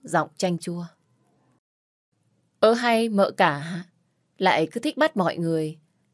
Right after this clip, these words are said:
phải đợi chờ cô." Còn mụ này mở miệng ra nói câu nào là y như rằng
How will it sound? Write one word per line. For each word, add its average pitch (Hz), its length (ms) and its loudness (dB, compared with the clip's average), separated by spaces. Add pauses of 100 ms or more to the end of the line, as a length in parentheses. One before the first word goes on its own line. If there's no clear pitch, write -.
phải 190 160 2
đợi 175 240 6
chờ 180 300 4
cô." 240 320 0 (1200)
Còn 156 200 2
mụ 156 200 -2
này 151 280 -8
mở 151 220 0
miệng 151 240 -2
ra 185 140 0
nói 165 280 -4
câu 196 160 -2
nào 143 320 -10 (320)
là 180 140 4
y 240 220 0
như 233 160 -2
rằng 180 220 -4